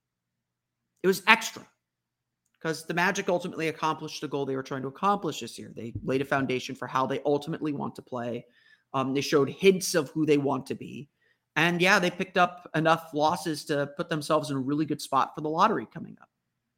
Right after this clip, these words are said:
But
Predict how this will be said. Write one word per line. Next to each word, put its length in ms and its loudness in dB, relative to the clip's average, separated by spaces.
But 420 10